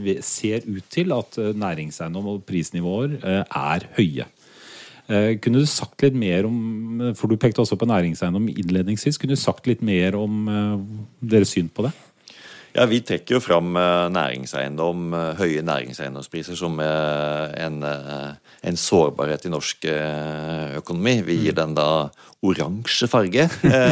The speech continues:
Speaker 2: eh, være litt tabloid,
Speaker 1: <laughs> Ja.
Speaker 2: da på lin-, da, da på linje med,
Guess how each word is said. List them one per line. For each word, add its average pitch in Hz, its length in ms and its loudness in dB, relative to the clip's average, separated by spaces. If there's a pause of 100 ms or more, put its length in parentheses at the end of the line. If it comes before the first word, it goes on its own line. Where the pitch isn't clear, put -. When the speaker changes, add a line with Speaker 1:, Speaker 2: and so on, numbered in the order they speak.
(100)
Speaker 2:
eh, 117 1000 4
være 110 220 0
litt 107 140 -6
tabloid, 117 540 0
Speaker 1:
<laughs> 127 40 -4
Ja. 127 320 4
Speaker 2:
da - 20 0
på 139 180 0
lin-, 123 340 2
da, 120 260 4 (140)
da 104 200 2
på 127 180 -4
linje 110 720 0
med, 92 600 2